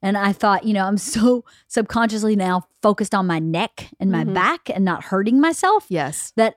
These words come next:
Speaker 1: if I had drop catch, it would have definitely screwed up my neck and back.
Speaker 2: Mm-hmm.
Speaker 1: Like, we did this one thing where they wanted us to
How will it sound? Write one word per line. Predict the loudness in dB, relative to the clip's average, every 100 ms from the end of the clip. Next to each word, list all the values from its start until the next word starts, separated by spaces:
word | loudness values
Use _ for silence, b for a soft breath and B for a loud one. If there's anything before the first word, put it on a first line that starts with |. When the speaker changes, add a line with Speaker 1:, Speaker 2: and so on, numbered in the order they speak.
| -2
Speaker 1:
if | 0
I | 2 2
had | 0 -4 -6
drop | 0 2 2 -2
catch, | -2 0 -2 -4 -2
it | 0
would | 0
have | -2 2
definitely | 2 2 -2 -2 -4 -8
screwed | -6 0 0
up | 0 -2
my | -4
neck | -2 -4
and | -4
back. | -4 -8 -14 -16
Speaker 2:
Mm-hmm. | -12 -2
Speaker 1:
Like, | 0
we | 2
did | 2
this | -2 0
one | 2 2
thing | 0 0
where | 0
they | 0
wanted | 0 -2 -2
us | -4 -2
to | -4 -4